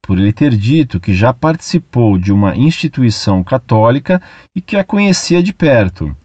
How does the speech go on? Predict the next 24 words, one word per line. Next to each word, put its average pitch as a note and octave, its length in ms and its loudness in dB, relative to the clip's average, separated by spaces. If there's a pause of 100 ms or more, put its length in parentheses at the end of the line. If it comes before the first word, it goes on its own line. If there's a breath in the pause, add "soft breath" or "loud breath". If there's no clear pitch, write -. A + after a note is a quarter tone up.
(120)
Vou F#3 220 -2
transcrevê-la F3 800 2
para E3+ 200 0
o E3 40 0
senhor. G2+ 560 0 (260)
Abre C#3+ 300 0
aspas. E2+ 720 -2 (180)
Olá, E3+ 380 2
amigo. D#2+ 600 0 (260)
Primeiro, F3 640 2
é A#2+ 120 -2
bom F3+ 180 2
deixar D3+ 380 0
claro B2 680 0
que D3+ 160 -2
não F3 240 2
lhe G#3 140 0
dirigi D#3+ 680 2
em D3+ 80 2
minha D3+ 260 2
mensagem A#2 840 0 (280 soft breath)
nenhum F3 320 4
ataque F3 320 0
pessoal, C3 680 0